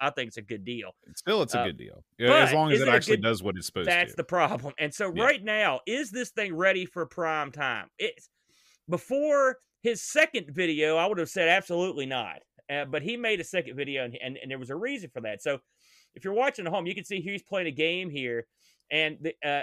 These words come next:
Speaker 1: the game is really s-, slogging along here. And this happened to Doug on a lot of the video, on a lot of the games he tried, where it just, it didn't work right. It kept crashing.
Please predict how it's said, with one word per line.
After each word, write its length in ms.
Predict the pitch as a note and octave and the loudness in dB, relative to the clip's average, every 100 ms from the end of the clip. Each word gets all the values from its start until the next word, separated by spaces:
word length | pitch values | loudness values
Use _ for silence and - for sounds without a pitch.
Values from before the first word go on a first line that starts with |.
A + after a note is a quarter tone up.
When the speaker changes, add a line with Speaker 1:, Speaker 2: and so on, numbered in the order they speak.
| - | -4
Speaker 1:
the 140 | D3+ | -6
game 280 | B2 F#3+ G#3+ | 0 0 0
is 140 | D#3 | -6
really 500 | C3+ F3+ G3+ F#3+ C#3+ B2+ | 0 2 2 0 -4 -8
s-, 140 | - - D3+ F#3+ D#3+ | -18 -20 -18 -18 -14
slogging 680 | - D#3+ D#3 E3+ F3 D#3+ | -10 0 2 4 2 0
along 540 | C3 C3+ D3+ D3 A#2+ A#2+ | -2 0 0 0 -2 -6
here. 260 | G#2+ G2 | -8 -6
And 100 | A#2 | 0
this 140 | G#3+ G3+ | 0 2
happened 360 | G3 G3+ G3 | 2 2 0
to 60 | C#3+ | -2
Doug 360 | C3 D3 D3 | 2 2 2
on 60 | C#3 | -2
a 40 | |
lot 280 | C3+ D3 G#3+ | -2 0 0
of 40 | E3+ | -2
the 60 | |
video, 320 | A#2+ C3 C#3 C3+ | -6 -6 -4 -6
on 80 | |
a 60 | C3+ | -2
lot 140 | D3 | -2
of 60 | F#3+ | -2
the 80 | C#3+ | -4
games 360 | C3 D3 G3 | -4 -4 -6
he 100 | E3+ | -10
tried, 500 | A#2 B2 A2 G#2 G2+ A2+ _ _ _ _ - | -10 -6 -4 -4 -8 -10 _ _ _ _ -8
where 240 | C#3 D3 | -4 -2
it 180 | C#3 C3+ | -4 -4
just, 300 | E3 D#3 - | -6 -6 -8
it 200 | C#3+ C#3 | -8 -2
didn't 240 | F3 D#3+ C#3 | -2 -2 2
work 320 | F#3+ C#4+ - | 2 2 0
right. 280 | B2+ F#2+ G2+ | -4 -4 -6
It 140 | C3+ | -6
kept 220 | F#3+ - | -2 -2
crashing. 760 | - F#3+ G3 G#3+ G3+ D3+ A2 | -2 0 2 2 0 -6 -8